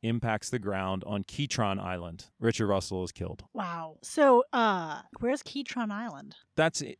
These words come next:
Speaker 1: southwest of Seattle in Puget Sound, and it's a very sparsely populated island.
Speaker 2: Okay.
Speaker 1: So there's not much there. I think Richard knew that.
Speaker 2: Yeah.
Speaker 1: He knew,
Speaker 2: Wow.
Speaker 1: he knew that there wasn't anybody there.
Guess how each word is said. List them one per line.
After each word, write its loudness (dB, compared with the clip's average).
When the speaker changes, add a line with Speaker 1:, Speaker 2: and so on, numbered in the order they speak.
Speaker 1:
southwest 2
of -2
Seattle -2
in -4
Puget -2
Sound, -2
and -2
it's -8
a -2
very 0
sparsely 0
populated -2
island. -8
Speaker 2:
Okay. -12
Speaker 1:
So 2
there's 0
not -2
much -8
there. -14
I -2
think 0
Richard -4
knew -8
that. -12
Speaker 2:
Yeah. -4
Speaker 1:
He 2
knew, 4
Speaker 2:
Wow. 2
Speaker 1:
he 2
knew 2
that -2
there -2
wasn't -4
anybody -6
there. -14